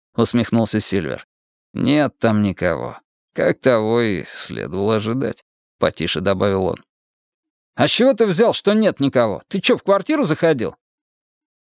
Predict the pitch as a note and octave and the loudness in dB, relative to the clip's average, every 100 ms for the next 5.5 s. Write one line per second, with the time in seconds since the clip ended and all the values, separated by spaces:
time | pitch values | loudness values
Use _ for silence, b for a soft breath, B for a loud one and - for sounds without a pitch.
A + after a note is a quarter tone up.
0 | - F2+ G2 A2+ B2+ C#3 C#3+ D3 D3 A#2+ | -10 -2 2 2 4 2 2 2 2 0
1 | - - F#2+ C2+ - _ _ _ _ _ | -4 -4 -4 -6 -14 _ _ _ _ _
2 | - F2 D#3 F#3+ F3+ - D#3+ D3+ - D3 | -6 0 2 2 2 2 2 2 0 2
3 | D#3 C3 F#2 D#2 C2+ D2+ - G1+ G1+ - | 2 2 -2 -10 -8 -6 -6 -8 -10 -12
4 | G1+ - _ _ _ - C3 D3+ F3+ D3+ | -14 -18 _ _ _ -2 2 4 4 2
5 | D2 - - - | -6 -8 -10 -10